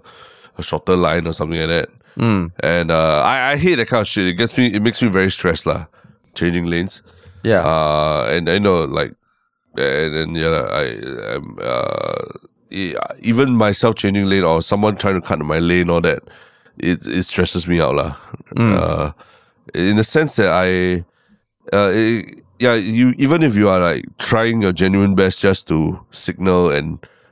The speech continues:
Speaker 1: ask to move to, to another lane, there are, there are people who are hell bent on not letting you do that lah. Or maybe because they've been, they've been overtaken so many times, something like that, they just really won't let you,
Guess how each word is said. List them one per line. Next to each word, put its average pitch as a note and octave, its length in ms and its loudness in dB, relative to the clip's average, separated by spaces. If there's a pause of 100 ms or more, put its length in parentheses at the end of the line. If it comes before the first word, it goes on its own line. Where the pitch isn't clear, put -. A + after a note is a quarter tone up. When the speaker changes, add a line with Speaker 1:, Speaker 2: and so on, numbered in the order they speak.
(120)
Speaker 1:
ask - 300 -2
to E2+ 80 -2
move E2+ 240 0
to, D#2 180 -2
to - 340 -4
another D#2+ 260 2
lane, E2 260 -2 (720)
there A2 180 2
are, A2 200 2 (160)
there G#2+ 280 0
are G#2+ 80 2
people A#2 380 2
who A2 120 4
are F2 160 4
hell G2+ 240 0
bent F#2 280 0
on E2 100 0
not D#2+ 140 2
letting D#2+ 300 -2
you E2+ 120 2
do E2 140 0
that D2+ 160 2
lah. D#2 200 -2
Or F#2 160 2
maybe G2+ 320 2
because E2+ 400 -2
they've D#2+ 200 -4
been, E2 280 -8 (540)
they've F2+ 160 0
been F2 100 2
overtaken F2+ 460 0
so F2 120 -4
many E2 140 0
times, E2 220 -4
something D#2+ 220 -2
like D#2 80 0
that, D#2 140 0
they G2 100 2
just A#2 220 2
really F#2+ 260 4
won't F2 240 2
let C#2+ 140 0
you, D#2+ 300 0